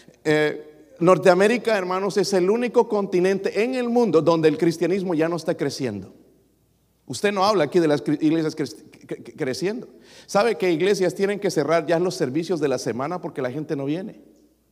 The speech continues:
Están muy ocupados. ¿Sí o no? Muy ocu-, y ya lo excusamos como algo noble, cuando lo más importante sabemos que es Dios. Y Dios es el que ha bendecido esta nación.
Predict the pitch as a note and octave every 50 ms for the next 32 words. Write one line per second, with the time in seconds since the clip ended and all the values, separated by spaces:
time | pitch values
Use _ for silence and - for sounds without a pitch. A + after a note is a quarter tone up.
0 | _ _ _ _ _ _ _ - - - - D#3+ D3+ D3 C#3+ D#3 D#3+ D#3 D#3 D#3+
1 | D3 - D#3 D3+ D#3 C#3+ - - - - - - _ _ _ _ _ _ _ _
2 | _ _ _ _ _ - - B3+ B3+ B3 F#3+ - - - - - - _ _ _
3 | _ _ _ _ _ _ _ - E3+ F#3 G#3+ B3 A#3+ A#3 A#3 A#3 A#3 G#3 - G#3
4 | F#3+ G#3 A3 A#3+ B3 - - A#3+ A#3 F3+ - A#3 A3+ A3+ A3+ A3+ - - G3 F3+
5 | F#3 G3 G3+ F#3 F3+ F3 E3+ F3 F#3+ F#3+ E3 B2+ G#2+ G2 - - - - - -
6 | _ _ _ _ _ _ _ _ _ _ _ _ - E3+ E3+ D#3+ D#3 D#3+ D#3 F3+
7 | G#3 F#3 G3 G3+ E3+ F3 E3+ D#3+ - G3+ G3 G3+ E3+ E3+ C#3 E3 E3 F#3 F3+ E3+
8 | - G3 E3 C3+ B2 C#3+ D#3 - - - - - - - - - - _ _ _
9 | _ _ _ _ _ _ _ _ _ _ _ _ _ _ _ _ - F3 E3+ E3+
10 | G#3+ A3+ A3 F#3+ F#3+ G3+ D#3 F#3 E3+ - G3 F#3+ F#3+ F#3+ F3+ E3+ E3+ - G#3+ G3
11 | F3 D#3+ - - C#3+ C#3+ C#3 - - D#3+ D3 A#2